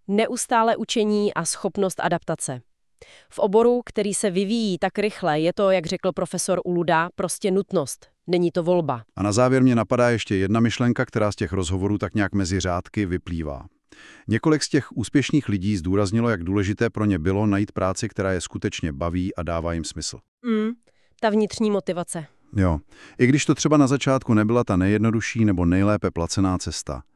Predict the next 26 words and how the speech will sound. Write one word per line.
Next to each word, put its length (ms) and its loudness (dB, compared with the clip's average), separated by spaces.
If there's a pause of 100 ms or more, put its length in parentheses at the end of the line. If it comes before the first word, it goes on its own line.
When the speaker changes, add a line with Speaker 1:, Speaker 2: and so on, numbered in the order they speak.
(320)
Speaker 2:
Vzpomínám 480 4
si 140 2
na 80 6
Alejandra 580 2
Galinda 520 2
Egeu, 420 4 (260)
který 340 4
nechtěl 360 4
opustit 420 -2
výzkum 520 2
pro 200 0
manažerskou 640 0
pozici, 480 -2 (220)
protože 340 -4
ten 140 0
výzkum 320 -2
prostě 320 0
miluje. 400 4 (460)
Speaker 1:
Ano, 320 2 (100)
ta 100 2
vnitřní 380 2
motivace, 600 -2
ten 240 2
ocit 380 -2
smysluplnosti 840 0
práce 500 0